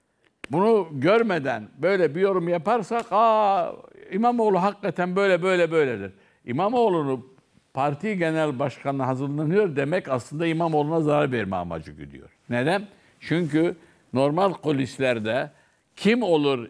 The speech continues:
i-, şeyden sonra diye konuşulduğu zaman iki isim gündeme geliyor. Birisi şu andaki örgüt başkanı,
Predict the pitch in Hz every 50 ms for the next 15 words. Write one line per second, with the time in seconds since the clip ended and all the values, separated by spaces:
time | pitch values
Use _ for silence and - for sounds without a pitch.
0 | - _ - 127 135 131 - - - 131 - - 127 131 131 123 135 131 131 120
1 | - 127 131 127 127 127 113 117 120 120 110 - 120 135 131 123 - 139 135 123
2 | 131 156 175 180 151 143 131 123 131 156 190 202 165 160 143 - 190 220 214 196
3 | 160 165 196 185 151 139 127 117 110 110 104 101 92 87 90 87 85 85 82 82
4 | 87 98 123 165 196 196 170 123 - - 147 175 185 190 - - _ _ _ _
5 | _ _ _ - - 175 180 165 156 151 139 143 143 117 - 143 143 139 123 117
6 | - - _ _ _ _ _ _ 131 139 143 135 139 180 170 151 160 175 165 -
7 | - - 185 190 196 214 196 175